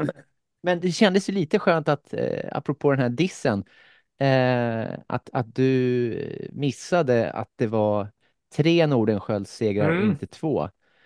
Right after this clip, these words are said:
Speaker 1: Men jag
Speaker 2: Mm.
Speaker 1: tyckte att, eh, han gav igen på ett skönt sätt, att han sa att, eh, eh, vad var det, de topp åttio, sextio, åttio på Vasan skulle kunna spurta lika fort, men inte efter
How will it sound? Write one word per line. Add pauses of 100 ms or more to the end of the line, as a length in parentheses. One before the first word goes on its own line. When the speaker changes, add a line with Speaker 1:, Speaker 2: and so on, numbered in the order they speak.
(160)
Speaker 1:
Men
jag
Speaker 2:
Mm.
Speaker 1:
tyckte
att,
eh, (180)
han
gav
igen
på
ett
skönt
sätt, (200)
att
han
sa
att,
eh,
eh,
vad
var
det,
de
topp
åttio,
sextio,
åttio (220)
på
Vasan
skulle
kunna
spurta
lika
fort,
men
inte
efter